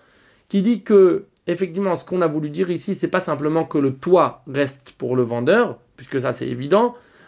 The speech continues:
mais c'est que même les, les, que, qu'il a voulu garder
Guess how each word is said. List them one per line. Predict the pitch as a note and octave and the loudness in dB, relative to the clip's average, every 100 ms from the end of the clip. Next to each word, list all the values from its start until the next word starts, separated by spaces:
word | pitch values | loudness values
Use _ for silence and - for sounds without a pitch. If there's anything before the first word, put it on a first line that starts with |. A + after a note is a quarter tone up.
| - | -4
mais | E3 | -2
c'est | F3+ G3 | 0 0
que | G3+ | 0
même | F#3+ A#3+ C4 G3 - - | 2 4 4 2 -2 -4
les, | D#3 D#3+ E3+ D#3+ C#3+ C3+ | -2 6 6 6 2 -2
les, | D3 D3 C#3+ C#3 C3+ C3 B2+ _ _ _ _ _ _ _ _ - | 0 2 2 2 0 -4 -8 _ _ _ _ _ _ _ _ 0
que, | E3 D#3 | 4 4
qu'il | C#3 D#3 D3+ | 4 2 4
a | D3+ | 4
voulu | D3 G#3 G#3+ | 4 2 4
garder | F#3 F3 G3 A3 G#3+ | 2 2 2 4 2